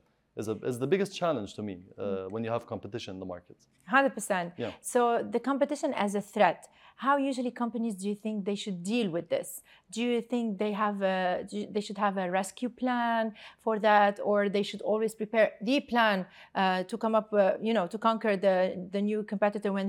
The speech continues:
Speaker 2: he shows up? So they should be ready, or, um, tell me more about
Speaker 1: Of course, it's all about research and development. They sh-, every company should have, every business should have, uh, let's say, a one to three years plan.
Speaker 2: Yes.
Speaker 1: So when you have a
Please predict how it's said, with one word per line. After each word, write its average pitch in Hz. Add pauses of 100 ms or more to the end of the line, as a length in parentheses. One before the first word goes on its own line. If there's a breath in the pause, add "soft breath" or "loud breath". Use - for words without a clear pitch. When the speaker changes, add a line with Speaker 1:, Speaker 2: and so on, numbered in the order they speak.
Speaker 2:
he 208
shows 202
up? 202 (260 loud breath)
So -
they 202
should 196
be 208
ready, 233
or, 220 (380 loud breath)
um, 202 (540)
tell 262
me 262 (120)
more 196
about 180
Speaker 1:
Of 175
course, 170
it's 147
all 196
about 175
research 170
and 123
development. 101
They 127
sh-, - (140)
every 175 (120)
company 135
should 143
have, 110
every 156
business 131 (120)
should 135
have, 139
uh, 113 (420)
let's 139
say, 139 (300)
a - (200)
one 170
to 143
three 151 (120)
years 117
plan. 95 (540 soft breath)
Speaker 2:
Yes. 196
Speaker 1:
So 139
when 139
you 160
have 165
a 156